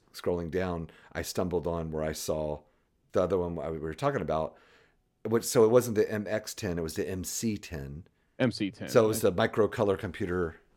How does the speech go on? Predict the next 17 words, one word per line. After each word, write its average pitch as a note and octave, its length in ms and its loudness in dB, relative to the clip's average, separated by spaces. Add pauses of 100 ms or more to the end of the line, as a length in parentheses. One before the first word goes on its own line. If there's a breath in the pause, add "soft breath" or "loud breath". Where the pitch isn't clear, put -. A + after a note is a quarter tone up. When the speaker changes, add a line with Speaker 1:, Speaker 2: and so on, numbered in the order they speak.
(140)
Speaker 1:
model F2+ 260 -2
M F2 140 -8
C D#2+ 180 -8
ten. D2+ 280 -8
Yeah, E2+ 200 0
so D2+ 320 -2 (760 soft breath)
it's - 100 -10
like, E2+ 140 -2
here's F2 200 -2
one E2+ 220 -4
for E2 140 -6
fourteen E2+ 420 -6
fifty C#2+ 460 -6
that D2 180 -4
hasn't D2 260 -6
ended C#2 300 -10
yet. A#1 200 -12